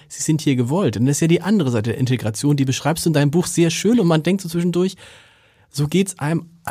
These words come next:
äh, Entschuldigung, als Einhe-, Einheimischer auch. Man denkt immer, man hat dem Staat irgendwas getan.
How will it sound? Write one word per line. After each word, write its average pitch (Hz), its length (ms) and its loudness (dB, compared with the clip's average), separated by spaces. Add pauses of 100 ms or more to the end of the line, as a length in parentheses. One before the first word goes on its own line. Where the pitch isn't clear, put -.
(120)
äh, 123 100 -8
Entschuldigung, 175 460 2
als 127 240 -8
Einhe-, 165 400 2
Einheimischer 175 560 0
auch. - 240 0
Man 131 160 0
denkt 202 280 2
immer, 185 300 0 (300)
man 135 160 0
hat 160 160 -6
dem 175 100 2
Staat 147 420 -4
irgendwas 127 400 -4
getan. - 460 -12